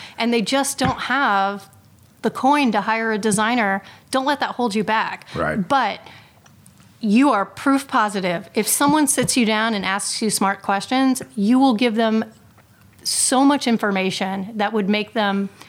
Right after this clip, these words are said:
Speaker 1: sidestep a lot of mistakes. You know, my buddy Ian opened Three Carrots.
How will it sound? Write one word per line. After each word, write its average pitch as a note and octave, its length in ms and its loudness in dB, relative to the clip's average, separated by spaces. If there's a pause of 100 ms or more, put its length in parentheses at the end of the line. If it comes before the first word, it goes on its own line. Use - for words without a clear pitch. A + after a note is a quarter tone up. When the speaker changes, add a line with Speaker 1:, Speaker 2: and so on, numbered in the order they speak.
(220)
Speaker 1:
sidestep A3 580 -2
a A3 40 -4
lot G3 200 2
of F#3+ 80 -6
mistakes. F#3 640 -6 (380)
You A3+ 100 4
know, G#3 320 0
my G#3 180 0
buddy G#3+ 540 -2
Ian A3 300 2
opened G3+ 480 -2
Three G#3 260 -2
Carrots. F3+ 560 -4